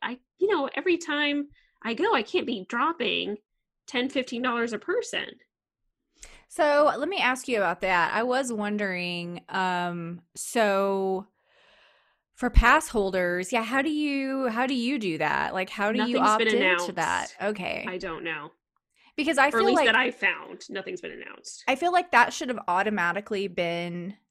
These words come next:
Speaker 2: like, rolled into, like, some of the levels. Like, oh, if you're
Speaker 1: Yeah.
Speaker 2: a sorcerer, which I think is gold,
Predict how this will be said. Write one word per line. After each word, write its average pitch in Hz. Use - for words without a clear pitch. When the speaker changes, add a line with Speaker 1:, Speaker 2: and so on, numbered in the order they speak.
Speaker 2:
like, 190
rolled 226
into, 214
like, 190
some 202
of 185
the 185
levels. 170
Like, 180
oh, 208
if 359
you're 208
Speaker 1:
Yeah. 185
Speaker 2:
a 208
sorcerer, 196
which 214
I 208
think 220
is 196
gold, 196